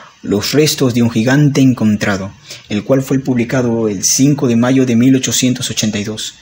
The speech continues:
en el que se lee: "Se ha descubierto un cráneo de tamaño heroico y formación singular entre las reliquias de los constructores de montículos en el Valle del Río Rojo.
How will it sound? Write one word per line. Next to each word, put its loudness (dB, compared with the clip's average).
en 2
el 2
que -4
se 0
lee: -4
"Se 0
ha 2
descubierto 2
un 0
cráneo 2
de 0
tamaño 2
heroico 2
y 0
formación -2
singular 0
entre 2
las 0
reliquias 2
de 2
los 0
constructores 0
de 0
montículos 0
en 2
el -2
Valle 0
del -4
Río -2
Rojo. -8